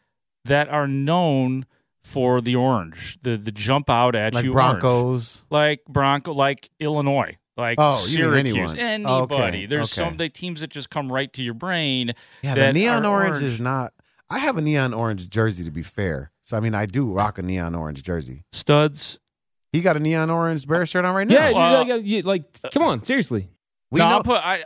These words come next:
Speaker 1: I
Speaker 2: we're
Speaker 1: actually
Speaker 2: wearing, we've been wearing orange all week.
Speaker 1: Hold on.
Speaker 2: <laughs>
Speaker 1: I need, I need you guys to listen to
Speaker 2: Oh, sorry.
Speaker 1: millennial Roquan Smith. Or actually, he may be younger than that. I don't know if he, what, what generation
Speaker 2: What'd he
Speaker 1: he's in.
Speaker 2: say?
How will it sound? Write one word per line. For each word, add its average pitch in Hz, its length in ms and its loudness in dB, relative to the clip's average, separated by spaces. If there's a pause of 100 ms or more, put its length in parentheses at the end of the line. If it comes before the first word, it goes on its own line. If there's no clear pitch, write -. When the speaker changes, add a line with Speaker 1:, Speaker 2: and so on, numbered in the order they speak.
Speaker 1:
I 160 80 0
Speaker 2:
we're 160 80 0
Speaker 1:
actually 202 280 2
Speaker 2:
wearing, 151 180 2
we've 233 120 -2
been 285 120 0
wearing 277 180 0
orange 190 300 -2
all 165 180 2
week. 143 300 -6 (220)
Speaker 1:
Hold 190 240 0
on. 90 220 -6 (200)
Speaker 2:
<laughs> - 180 -12
Speaker 1:
I 143 120 4
need, 190 240 2
I 170 120 2
need 208 240 0
you 208 100 -4
guys 165 240 2
to 151 120 0
listen 139 460 -2
to 131 260 -2
Speaker 2:
Oh, 127 140 0
sorry. - 200 -6 (140)
Speaker 1:
millennial 139 800 2 (240)
Roquan 127 800 0
Smith. 113 460 -2
Or 110 60 0
actually, 131 220 -4
he 143 60 -6
may 139 140 -2
be 123 120 -6
younger 107 420 -4
than 95 180 -6
that. 95 280 -2
I 101 80 -2
don't 107 120 -2
know 107 80 0
if 98 100 -6
he, 113 60 -6
what, 107 320 -2
what 104 340 -2
generation 98 600 -2
Speaker 2:
What'd 98 100 2
he 107 40 2
Speaker 1:
he's 101 140 2
in. 110 240 2
Speaker 2:
say? - 20 -14